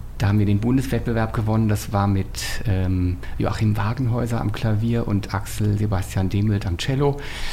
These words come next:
Äh, alle aus Frankfurt. Da komme ich ja auch her. Ähm, ja, wir haben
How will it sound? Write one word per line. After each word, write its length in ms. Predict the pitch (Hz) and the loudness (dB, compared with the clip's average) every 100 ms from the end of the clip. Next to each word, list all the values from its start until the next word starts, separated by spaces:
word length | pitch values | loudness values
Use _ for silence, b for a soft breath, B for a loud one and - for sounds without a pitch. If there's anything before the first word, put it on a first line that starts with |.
| B B - - | B B -2 0
Äh, 220 | 104 104 | 0 2
alle 220 | - 107 92 | 2 2 2
aus 140 | 98 | -2
Frankfurt. 760 | - 117 131 - 131 120 - - - - - - | -2 0 0 -2 -2 -2 -4 -8 -10 -8 -8 -6
Da 100 | - 98 | -4 -2
komme 260 | 107 104 | -2 -2
ich 120 | 101 | -2
ja 80 | - | -2
auch 120 | 95 - | -4 0
her. 240 | 110 117 B B B B B B - - | 0 0 B B B B B B -8 0
Ähm, 720 | 98 98 92 92 90 87 95 104 | 2 2 2 2 0 0 -2 0
ja, 220 | 107 101 | 0 2
wir 80 | 90 | 0
haben 240 | 98 98 | 0 -2